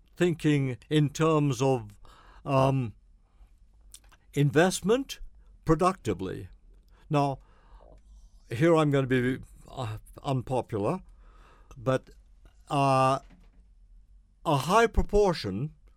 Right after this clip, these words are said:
of our university graduates do not get university level jobs.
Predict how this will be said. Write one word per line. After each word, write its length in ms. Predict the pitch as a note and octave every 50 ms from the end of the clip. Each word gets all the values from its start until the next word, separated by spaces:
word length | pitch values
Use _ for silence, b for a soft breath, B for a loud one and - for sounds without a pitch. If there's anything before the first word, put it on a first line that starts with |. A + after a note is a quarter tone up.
| b b b b b b b b
of 300 | - C3+ C3 C3+ B2+ A#2+
our 760 | D3+ - - D#3 C#3 C#3+ C#3+ C3+ C3 C3+ C3+ C3 B2+ B2 A2 - - - - - -
university 600 | A2 C3 D3+ D3 C#3 C3 D3+ D#3 D3+ - - C#3
graduates 800 | A#2 - C#3 C#3 C3 A#2 F2+ F2+ E2 F2+ - - - - - - - - - - - - - - - -
do 160 | B2 D3+ E3+
not 400 | D#3 D3 C#3+ D#3+ F3+ G3 F#3+ - -
get 280 | B2 B2 A2+ - -
university 600 | C3+ C#3 C#3 C3 B2 A2+ C3+ C3+ B2+ - - C3 B2
level 360 | A#2 A#2+ A#2+ G#2 A2 A2 A2
jobs. 580 | G2 C#3+ C3+ G2+ D#2+ D2+ D#2 - - - -